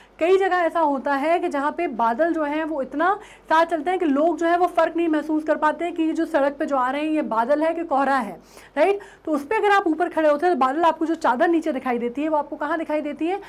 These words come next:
क्योंकि आप इतने एलिवेशन पे हैं, राइट? तो आपको ये बात समझ में आती है कि बादल जो है वो तकरीबन किस, किस लेयर में रहते होंगे? वो रहते हैं ट्रोपोस्फीयर में, ठीक है?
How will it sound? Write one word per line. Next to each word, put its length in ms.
क्योंकि 200
आप 200
इतने 240
एलिवेशन 460
पे 160
हैं, 200
राइट? 240
तो 80
आपको 220
ये 100
बात 220
समझ 200
में 120
आती 240
है 260
कि 60
बादल 400
जो 120
है 240
वो 240
तकरीबन 600
किस, 240
किस 280
लेयर 220
में 100
रहते 220
होंगे? 360
वो 160
रहते 280
हैं 180
ट्रोपोस्फीयर 800
में, 100
ठीक 160
है? 180